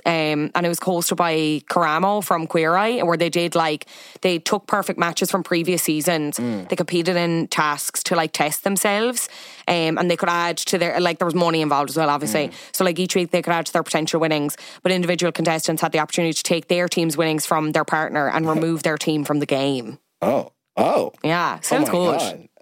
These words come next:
Speaker 2: No, I haven't seen that. I haven't seen that.
Speaker 1: Another
Speaker 2: I,
Speaker 1: one
Speaker 2: was it,
Speaker 1: for your
Speaker 2: like,
Speaker 1: list.
Speaker 2: couples who were still together or couples who were, like,
Speaker 1: I think
Speaker 2: definitively
Speaker 1: perfect matches who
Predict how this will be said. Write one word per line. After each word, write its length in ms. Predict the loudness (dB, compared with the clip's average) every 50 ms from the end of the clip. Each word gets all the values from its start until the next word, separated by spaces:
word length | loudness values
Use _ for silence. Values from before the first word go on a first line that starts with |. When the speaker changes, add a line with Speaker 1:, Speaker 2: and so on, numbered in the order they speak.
| -8 -2
Speaker 2:
No, 160 | -2 0 0
I 100 | 2 2
haven't 200 | 2 0 0 0
seen 300 | 0 0 0 2 2 2
that. 200 | 2 0 -2 -2 0
I 60 | 0
haven't 160 | 2 2 2
seen 180 | 0 2 2 2
that. 140 | 2 2 2
Speaker 1:
Another 240 | 2 0 0 0 0
Speaker 2:
I, 20 |
Speaker 1:
one 80 | 0 0
Speaker 2:
was 60 | 0
it, 40 | 0
Speaker 1:
for 60 | 2
your 100 | 2 0
Speaker 2:
like, 120 | 0 -2 -2
Speaker 1:
list. 100 | -2 -2
Speaker 2:
couples 160 | -2 0 0
who 60 | 2
were 120 | 0 0
still 200 | 0 2 0 0
together 400 | 0 0 0 2 2 2 2 2
or 80 | 2 0
couples 380 | 0 -2 -2 0 0 0 2 2
who 80 | 2
were, 80 | 2 4
like, 280 | 2 2 0 -2 -6 -14 -20 -20 -20 -20 -16 -8 0
Speaker 1:
I 120 | 0 0 0
think 240 | 2 0 0 2 2
Speaker 2:
definitively 80 | 0
Speaker 1:
perfect 360 | 0 0 0 0 0 0 0
matches 440 | 0 0 0 0 2 2 2 2 2
who 500 | 2 2 2 4 4 4 4 4 2 2